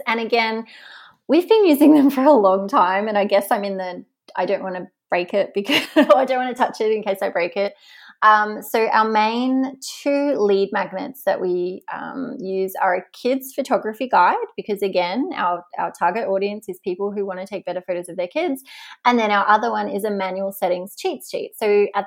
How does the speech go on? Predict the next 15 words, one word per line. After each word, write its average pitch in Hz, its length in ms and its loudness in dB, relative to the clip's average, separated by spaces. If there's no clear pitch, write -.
that 311 260 2
point, 220 180 -4
we're 202 100 -6
targeting 226 440 0
people 214 280 -2
who 233 140 0
are 233 140 2
already 302 240 0
problem 262 380 0
aware. 185 500 2
They 196 120 0
already 202 280 -4
know 196 500 0
that 190 100 -8
they, 175 420 -2